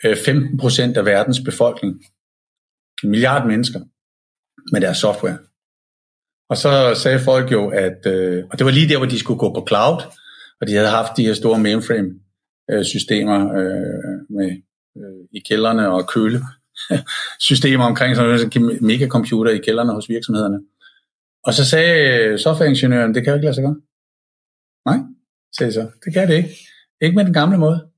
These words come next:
"Jamen, så er vi nødt til at gøre det på en anden måde." "Det er en god idé." "Jamen, så kan vi jo slet ikke, øh, beskrive software, som vi har gjort før. Så må vi jo gå direkte i gang med at programmere det." Altså,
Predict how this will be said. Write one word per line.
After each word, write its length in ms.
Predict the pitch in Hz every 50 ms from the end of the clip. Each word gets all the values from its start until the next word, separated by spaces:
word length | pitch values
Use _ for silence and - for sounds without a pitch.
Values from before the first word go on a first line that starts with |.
| _ _ _ _ _ _ _ _ _ _ _ _ _ -
"Jamen, 120 | 131 113
så 80 | - 170
er 40 | 165
vi 100 | 165 160
nødt 180 | 160 175 175
til 80 | - 170
at 60 | 156
gøre 100 | 160 151
det 80 | 156 156
på 60 | 156
en 80 | 147
anden 160 | 135 135 151 147
måde." 160 | 143 147 143 - - - - - - _ _ _ _ -
"Det 60 | 220
er 40 | 233
en 40 | 226
god 140 | 208 175 156
idé." 340 | 143 127 117 - - - _ _ _ _ _ _ _ _ _ _ _ _ _ _ _ _ _ _ _ _ _ _ _ _ _ 180
"Jamen, 520 | 147 131 131 131 131 131 127 123 123 117
så 160 | 117 - - 151
kan 100 | 165 165
vi 60 | 151
jo 40 | 131
slet 380 | - - 156 170 180 180 - -
ikke, 460 | 151 151 165 160 156 165 156 147 139
øh, 60 | 131
beskrive 320 | 131 135 131 - 147 139 131
software, 380 | 131 147 143 151 - 170 156
som 160 | 127 - 131 127
vi 40 |
har 60 | 120 117
gjort 260 | - 135 135 147 139
før. 140 | - 120 120
Så 120 | 147 156
må 140 | 165 170 156
vi 60 | 151
jo 100 | 143 139
gå 100 | 151 135
direkte 460 | 131 - 202 202 - 131 139 139 175
i 20 | 147
gang 220 | 139 143 156 160
med 100 | 147 135
at 60 | 131
programmere 440 | - 147 135 135 131 143 156 156 143
det." 80 | 131 - - _ _ _ _ _ _ _ _ _ _ _ _ _ _ _ _ _ _ _ _ _ -
Altså, 280 | 123 120 117 127 120